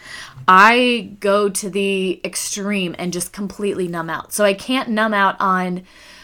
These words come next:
food and fitness anymore, where I'm overeating or I'm undereating and I'm feeling all the pain and putting myself through agony because I s-, I was, wasn't good enough and I need to suffer, or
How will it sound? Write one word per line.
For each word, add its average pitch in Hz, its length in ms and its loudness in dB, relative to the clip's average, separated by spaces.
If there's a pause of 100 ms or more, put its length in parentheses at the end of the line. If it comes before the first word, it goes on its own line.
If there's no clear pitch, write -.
(160)
food 226 420 -2
and 185 200 -2
fitness 214 360 -4
anymore, 175 540 -2
where 170 260 0
I'm 165 180 -4 (120)
overeating 208 760 -2
or 175 120 -2
I'm 175 220 -4
undereating 208 720 -2
and 180 100 -6
I'm 175 120 -6
feeling 220 400 -6
all 208 120 -2
the 202 100 -4
pain 190 440 -6
and 175 400 -8
putting 220 280 -4
myself 214 380 -2
through 202 180 -6
agony 190 500 -4
because 180 460 -4
I - 120 -6
s-, - 380 -8
I 165 140 -4
was, 165 280 -8 (880)
wasn't 226 400 2
good 226 160 0
enough 196 380 0
and 175 80 -6
I 170 80 -4
need 185 300 -2
to 233 80 -4
suffer, 190 560 -4 (420)
or 196 560 2